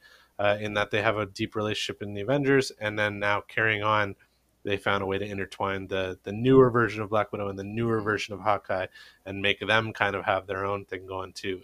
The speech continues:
in, in the new sort of post Infinity Saga M C U. So the Hawkeye is not only a great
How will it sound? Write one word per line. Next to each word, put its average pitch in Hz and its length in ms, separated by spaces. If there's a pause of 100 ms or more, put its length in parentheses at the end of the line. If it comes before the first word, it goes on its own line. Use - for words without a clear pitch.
in, 92 300 (100)
in 95 180
the 95 100
new 98 360 (400)
sort 98 180
of - 280 (260)
post - 400
Infinity 107 420
Saga 101 360
M 101 140
C 101 200
U. 98 80
So 107 280 (200)
the 117 100
Hawkeye 156 640
is 117 400
not 127 180
only 131 280
a 110 60
great 113 300